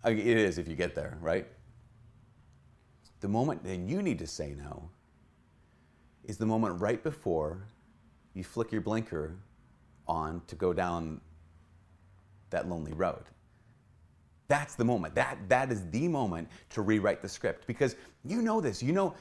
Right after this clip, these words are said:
you know how the script goes. I flick the blinker, drive down the road, park there, and then here's, here's what the rest of the script says. But if you can actually stop and rewrite the script, 'cause that's,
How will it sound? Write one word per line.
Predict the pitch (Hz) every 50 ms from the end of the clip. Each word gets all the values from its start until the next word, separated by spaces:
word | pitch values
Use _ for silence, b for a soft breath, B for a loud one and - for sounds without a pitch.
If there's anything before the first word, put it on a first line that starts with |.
| B B -
you | 110 147 170
know | 170
how | 160 170
the | 156 156
script | - - 175 165 -
goes. | 170 165 120 92 - - -
I | 98
flick | 98 - - 135 131
the | - 131
blinker, | 107 135 135 135 165 170 165 156 147 -
drive | - 107 107 110
down | 107 117 120
the | 120 107
road, | 107 117 127 151 160 - B B B B B - -
park | - - 117 117 - -
there, | 143 139 147 151 147 147 - - -
and | - 101 104
then | 107 104
here's, | 104 - 110 107 - - - - - -
here's | - 120 117 -
what | - 131
the | - 131
rest | 101 78 90 85 - -
of | 117 104
the | 117
script | - - - - -
says. | - - - - - - - - - - - - - - - - - - - B B B B B B B B B B - -
But | - -
if | - - -
you | 160 185
can | 185 165
actually | 147 139 131 - - 123 110 104
stop | - - - - - - 190 175 117 - - - - - - - -
and | 120 110 104 98
rewrite | 110 135 147 135 117 120 120 87 -
the | - 95
script, | 90 - - - - 151 92 - - - - - B B B B B
'cause | - 135
that's, | 202 233 - -